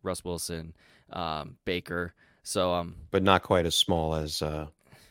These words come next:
Speaker 1: Bryce Young.
Speaker 2: Bryce
Speaker 1: We
Speaker 2: Young.
Speaker 1: will, we will see. Um, I did not see this hire happening, so it'll be interesting to see what happens. Um, Bill Belichick, he's not gonna get hired. We talked about the Eagles.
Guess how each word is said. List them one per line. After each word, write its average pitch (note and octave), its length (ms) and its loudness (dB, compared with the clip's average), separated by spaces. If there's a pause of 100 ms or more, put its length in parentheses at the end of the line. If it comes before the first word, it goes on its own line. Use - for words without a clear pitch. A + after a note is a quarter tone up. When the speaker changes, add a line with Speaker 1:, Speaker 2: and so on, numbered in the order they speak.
(460)
Speaker 1:
Bryce G2+ 260 -4
Young. E2 200 -4 (160)
Speaker 2:
Bryce E2 220 4
Speaker 1:
We B2 80 6
Speaker 2:
Young. D3 80 4
Speaker 1:
will, C#3+ 200 0
we C3 120 -2
will C#3+ 140 -2
see. B2+ 480 -2 (480)
Um, F2+ 320 -4 (500)
I A#2+ 100 4
did C3 100 2
not C3+ 160 -2
see A#2 140 -4
this G2+ 180 -4
hire F#2 240 0
happening, E2+ 460 -4 (120)
so E2 340 -6 (160)
it'll G#2 140 -2
be G2 140 -2
interesting F2+ 340 -8
to - 20 -10
see F#2+ 140 -6
what D#2 100 -6
happens. E2 440 -8 (480)
Um, F#2 640 -4 (480)
Bill A2 140 0
Belichick, G#2+ 440 0 (100)
he's E2 260 -12
not D2+ 120 -10
gonna D#2 100 -12
get D2 140 -8
hired. G#2+ 460 2 (540)
We F#2+ 140 -4
talked G2+ 180 -2
about F#2 140 -6
the - 100 -12
Eagles. D3 680 4